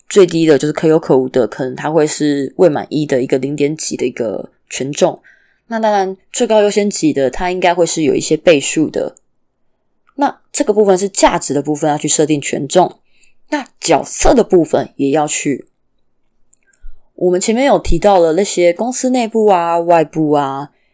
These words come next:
以及那些友善跟不友善的客户或者是用户，他们对于我们产品，或者说对于我们的商业价值，或者说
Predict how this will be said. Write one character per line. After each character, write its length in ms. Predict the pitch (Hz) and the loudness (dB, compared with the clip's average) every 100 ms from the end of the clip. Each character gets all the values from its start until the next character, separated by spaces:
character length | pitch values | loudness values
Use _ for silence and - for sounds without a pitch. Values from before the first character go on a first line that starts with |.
| _ _ | _ _
以 160 | 165 | -8
及 600 | 139 - 151 156 151 147 196 | -6 -6 -4 -4 -6 -6 -4
那 80 | |
些 140 | 190 185 | -2 0
友 200 | 165 - | 0 -2
善 340 | - 226 196 | -2 0 0
跟 140 | 185 196 | -2 -2
不 140 | 220 | 0
友 120 | 170 | 0
善 220 | - 190 | 0 -2
的 120 | 156 139 - - | -2 -4 -8 -4
客 260 | - 269 | 4 4
户 360 | 208 226 151 - | 6 2 2 -2
或 180 | - 190 | -2 0
者 80 | 139 | 0
是 220 | - 165 | -2 -4
用 200 | 190 175 | -2 -2
户， 420 | - - 165 - _ _ _ _ _ _ _ _ - | -4 -4 -4 -6 _ _ _ _ _ _ _ _ -10
他 160 | - | 0
们 220 | 311 269 202 | 2 2 2
对 220 | 311 208 | 2 4
于 40 | |
我 120 | 170 | 2
们 160 | 147 135 | 0 -4
产 320 | - 151 180 | -4 -4 -4
品， 340 | 202 165 - - _ _ _ _ _ | -4 -4 -6 -10 _ _ _ _ _
或 200 | - 247 | 0 4
者 80 | 147 | 4
说 400 | - 170 160 156 | 2 0 0 0
对 180 | 220 180 | 2 2
于 20 | |
我 100 | 147 | 0
们 100 | 135 | -4
的 60 | |
商 200 | 135 190 | -4 -2
业 120 | 202 202 | -2 0
价 240 | 202 165 | 2 2
值， 180 | - 98 - - | 0 -8 -10 -12
或 280 | - 285 233 | 0 2 4
者 140 | 147 | 0
说 440 | - - 147 143 | -4 -4 -2 -4